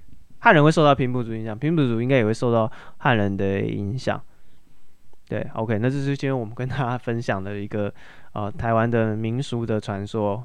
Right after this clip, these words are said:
继上次我们的地狗龟之后，我发现这种台湾的故事传说其实都还蛮有趣的，就有一些，呃，因为它是源自于我们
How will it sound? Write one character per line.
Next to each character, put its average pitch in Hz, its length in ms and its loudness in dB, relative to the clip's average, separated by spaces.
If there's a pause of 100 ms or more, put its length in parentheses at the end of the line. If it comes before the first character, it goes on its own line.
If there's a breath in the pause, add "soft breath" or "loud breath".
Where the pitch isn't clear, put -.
(160)
继 147 180 0
上 123 240 4
次 131 160 -2
我 110 140 0
们 110 100 -6
的 113 120 -4
地 139 120 -4
狗 117 160 -4
龟 113 200 -4
之 - 140 -6
后， 104 60 0
我 107 60 0
发 185 120 4
现 202 100 4
这 196 40 6
种 135 160 6
台 123 140 2
湾 131 160 4
的 120 220 2 (360 loud breath)
故 165 160 0
事 135 140 0
传 110 180 0
说 117 120 2
其 117 180 -4
实 113 80 -2
都 117 140 2
还 98 280 -2
蛮 107 220 -4
有 120 120 -2
趣 101 260 -6
的， 101 120 -6 (260)
就 156 180 6
有 117 180 6
一 135 60 4
些， 135 360 4 (720 loud breath)
呃， 120 160 0
因 165 80 8
为 214 40 10
它 220 160 10
是 202 260 2 (240)
源 147 200 6
自 170 180 4
于 131 120 8
我 117 180 4
们 107 340 -2